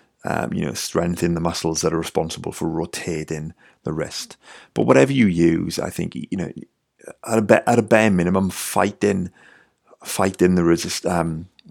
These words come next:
fighting the resistance, fighting the movement of the hand in relation to the wrist with something like a,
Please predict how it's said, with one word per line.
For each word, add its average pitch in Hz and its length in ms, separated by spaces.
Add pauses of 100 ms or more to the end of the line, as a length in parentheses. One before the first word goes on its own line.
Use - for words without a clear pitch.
(320)
fighting 80 340
the 80 80
resistance, 78 520
fighting 95 540
the 87 60
movement 85 680 (340)
of - 140
the - 40
hand 82 380
in 80 100
relation 80 440
to 80 80
the 80 120
wrist 92 340
with 87 100
something 85 280
like 80 220
a, 73 200